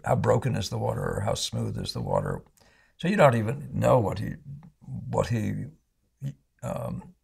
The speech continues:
how he, you don't know Tarbell by looking at these pictures. Let's put it that way. But compared to other painters, you can know Tarbell. You know, and that is a thing. It's, it's, it's at least something about different kinds of painting.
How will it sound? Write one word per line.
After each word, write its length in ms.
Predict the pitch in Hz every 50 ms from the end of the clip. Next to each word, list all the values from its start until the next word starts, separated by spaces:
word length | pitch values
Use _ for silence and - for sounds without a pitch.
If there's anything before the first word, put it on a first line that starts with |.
| _ -
how 180 | 127 135 127
he, 80 | 113 - - _ _ _ _ -
you 120 | 139 127
don't 240 | 139 175 208 175 135
know 160 | 139 147 135
Tarbell 440 | - - 117 117 120 - - - -
by 120 | - -
looking 340 | - - - - - - -
at 80 | - -
these 140 | - -
pictures. 340 | - - - - - 98 -
Let's 140 | 107 - -
put 160 | - - 117
it 80 | 110 -
that 200 | - - - -
way. 180 | - - - - _ _ _ _ _ _ - - - - -
But 180 | - 170 165 170
compared 380 | - 127 - - 165 185 202 170
to 140 | 185 -
other 200 | 147 123 113 110
painters, 540 | 110 - - 156 190 220 196 135 101 90 87
you 100 | 110 101
can 220 | - - - - 87
know 160 | - - - -
Tarbell. 440 | - - - 120 - - - 101 - _
You 80 | - 117
know, 80 | 117 117
and 80 | 143
that 120 | 165 170 196
is 120 | 214 196
a 60 | 196
thing. 360 | - - 180 170 143 80 - 131
It's, 220 | - - - - -
it's, 160 | - 107 -
it's 220 | - - 127 - -
at 240 | - - 120 -
least 200 | 180 185 175 -
something 320 | - 190 185 - - 120 110
about 220 | 107 110 - 147
different 260 | 147 147 143 - -
kinds 320 | - 113 117 123 117 110 110
of 100 | 120 -
painting. 360 | - - - 139 - -